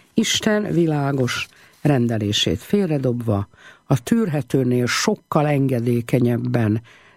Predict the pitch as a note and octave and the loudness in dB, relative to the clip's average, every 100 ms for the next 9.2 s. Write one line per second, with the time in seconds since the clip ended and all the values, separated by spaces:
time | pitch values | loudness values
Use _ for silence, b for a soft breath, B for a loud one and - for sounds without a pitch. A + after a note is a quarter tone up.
0 | B E3 D3 - B2 B2 D#3 C#3 C3 A#2+ | B -2 0 0 0 0 0 0 0 0
1 | D#3+ F#3 D#3+ B2+ - - A#2 A2 A#2+ - | 2 2 2 0 -2 -2 0 0 -2 0
2 | A#2 A#2+ A2+ - C3+ - B B B - | 0 0 -4 -2 -4 -4 B B B 0
3 | E3 B2+ B2+ A#2+ C3+ B2 A2+ - - A#2+ | 0 2 -2 0 0 0 0 0 0 0
4 | A#2+ A2+ C#3+ - B B B F#3 F3 D#3+ | 0 -2 -4 -4 B B B 0 0 0
5 | C3+ D3 F#3+ G3+ E3 - C#3 - - B2 | 0 0 2 0 0 0 -2 -2 0 0
6 | B2 - A#2+ G#2 - - - - B B | 0 0 0 0 0 -2 -2 -4 B B
7 | B - G#3 A3 E3 - - D#3+ D3+ C3+ | B 0 0 0 -2 -4 -2 0 2 0
8 | B2+ A#2+ A#2 - C#3+ C3 B2 C3 - - | -2 -2 -4 -2 0 2 2 0 0 0
9 | A2 | -2